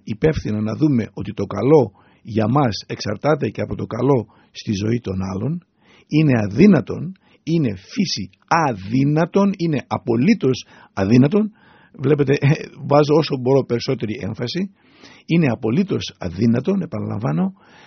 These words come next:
να μπορέσουμε εμείς σαν κοινωνία να επιβιώσουμε όταν έχουμε στο μυαλό μας ότι ό,τι κάνω για τον εαυτό μου είναι το καλύτερο και οι άλλοι να πάνε στα κομμάτια.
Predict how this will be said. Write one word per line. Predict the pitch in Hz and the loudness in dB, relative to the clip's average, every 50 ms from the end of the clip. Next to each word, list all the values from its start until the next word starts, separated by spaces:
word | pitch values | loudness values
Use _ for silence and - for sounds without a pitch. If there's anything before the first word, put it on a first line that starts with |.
| - _ | -20 _
να | - 101 104 | -4 -2 -2
μπορέσουμε | 101 98 104 113 156 160 143 - 120 107 107 | 0 0 2 4 4 2 2 0 -4 -4 -4
εμείς | 104 101 107 123 156 185 170 - - _ _ | -4 -2 -2 0 0 0 -2 -4 -8 _ _
σαν | _ - - - 131 139 147 135 - _ _ _ | _ -6 -4 -2 -2 -2 -2 -4 -6 _ _ _
κοινωνία | - 113 107 101 101 110 131 156 151 127 104 - | -4 -4 -2 -2 0 0 0 2 2 0 0 -4
να | - 95 104 104 | -6 -4 -2 -2
επιβιώσουμε | 98 95 95 95 92 87 95 101 120 143 139 - 180 185 202 202 - _ _ _ _ _ _ _ | -2 -2 -4 -6 -6 -4 -2 -2 -2 -2 -2 -2 -2 -4 -4 -4 -6 _ _ _ _ _ _ _
όταν | - 143 151 - 127 120 | 2 2 2 2 2 0
έχουμε | 143 151 - - 107 98 98 95 - - _ _ | 0 0 -2 -4 -8 -8 -10 -10 -12 -16 _ _
στο | _ - - - 104 | _ -10 -6 -4 -2
μυαλό | 98 95 92 92 98 110 127 | -2 -2 -2 -2 -2 0 0
μας | 151 190 196 185 - - _ _ _ _ _ _ _ _ _ - 110 | 0 0 0 -2 -6 -10 _ _ _ _ _ _ _ _ _ -6 -4
ότι | 104 92 104 104 - _ - | -4 -4 -6 -10 -12 _ 2
ό,τι | 147 175 180 151 160 | 4 4 4 4 0
κάνω | - 147 160 156 143 | 0 0 0 2 2
για | 120 120 | 0 0
τον | 110 117 110 110 | -2 -2 -2 -4
εαυτό | 110 104 - - 147 139 | -4 -6 -4 -2 0 0
μου | 127 120 110 98 92 - | 0 0 -2 -4 -6 -8
είναι | 135 131 127 113 | -8 -6 -6 -6
το | - 107 | -6 -6
καλύτερο | - 107 107 139 160 170 196 190 202 196 190 _ _ _ _ _ | -6 -4 -4 -4 -2 -2 -2 -2 -2 -2 -6 _ _ _ _ _
και | - 117 | -6 -4
οι | 110 107 113 | -2 0 2
άλλοι | 131 156 165 175 185 196 - | 2 2 2 0 -2 -6 -8
να | - - 110 107 | -6 -6 -6 -4
πάνε | 123 120 120 117 117 | -2 -2 -2 -2 -2
στα | 113 - - - | -4 -6 -10 -10
κομμάτια. | - 101 104 107 104 98 - 87 85 - | -8 -6 -6 -6 -6 -8 -10 -14 -18 -18